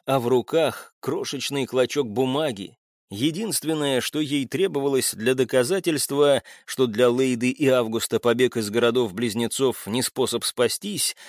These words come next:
а план поисков заброшенного дворца у границ Сталиня. План собрать войска и двинуться войной на Сань-Эр,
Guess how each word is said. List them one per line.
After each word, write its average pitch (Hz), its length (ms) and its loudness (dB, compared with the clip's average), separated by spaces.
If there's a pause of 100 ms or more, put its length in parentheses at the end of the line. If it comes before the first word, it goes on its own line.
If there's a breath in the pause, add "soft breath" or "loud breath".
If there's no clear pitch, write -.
(120)
а 123 120 2
план 147 320 0
поисков 151 520 0
заброшенного 127 680 0
дворца 127 580 2
у 139 120 -2
границ 127 380 0
Сталиня. 123 640 -2 (440)
План 151 320 0
собрать 127 460 0
войска 131 440 2
и 131 120 4
двинуться 135 420 -2
войной 127 440 0
на 127 120 -2
Сань-Эр, 147 720 0